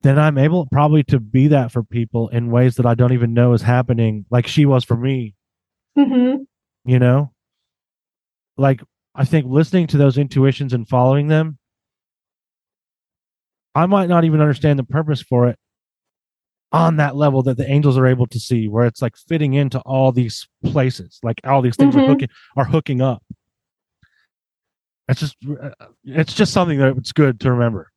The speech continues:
Speaker 2: Yeah, definitely. The joy of being part of the tapestry. Just, like, "Do this thing." It's like, "Okay, I just work here."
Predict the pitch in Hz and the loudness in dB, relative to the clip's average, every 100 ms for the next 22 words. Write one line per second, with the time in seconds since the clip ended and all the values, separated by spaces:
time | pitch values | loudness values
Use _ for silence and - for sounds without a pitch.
0 | _ _ _ _ _ _ 285 254 233 240 | _ _ _ _ _ _ 2 2 0 -6
1 | _ - 247 254 - 262 247 - - 226 | _ -4 -4 -4 -12 -8 -8 -8 -10 -2
2 | 233 202 208 208 208 214 214 208 233 214 | 0 2 2 4 2 2 0 0 0 -2
3 | 214 220 220 233 - 127 - - _ 240 | -2 -4 -4 -6 -6 -6 -8 -14 _ -4
4 | 233 220 214 - 254 247 262 240 220 - | 0 0 -2 -2 0 2 2 2 0 0
5 | 220 220 - 330 339 277 262 - _ _ | -2 -2 -2 0 4 2 0 -6 _ _
6 | _ _ _ _ - 339 302 240 226 202 | _ _ _ _ -2 -2 0 -2 0 0
7 | 208 247 | 0 -4